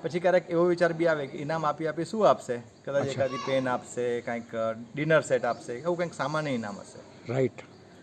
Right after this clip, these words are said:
Speaker 1: ધારી લો તમે ત્યાં પહોંચી અને જુઓ છો, એ તમને કહે છે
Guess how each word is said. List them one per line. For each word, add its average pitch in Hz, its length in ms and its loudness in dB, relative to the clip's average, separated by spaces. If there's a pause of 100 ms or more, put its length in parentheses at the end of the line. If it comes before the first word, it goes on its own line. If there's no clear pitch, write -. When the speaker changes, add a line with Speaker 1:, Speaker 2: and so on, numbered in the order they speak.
(200)
Speaker 1:
ધારી 175 240 6
લો 262 100 8
તમે 226 400 2
ત્યાં 185 300 -2
પહોંચી 202 440 0
અને 165 220 0
જુઓ 170 340 2
છો, 160 300 -2 (120)
એ 151 80 -6
તમને 156 300 -6
કહે 175 240 2
છે 135 240 -4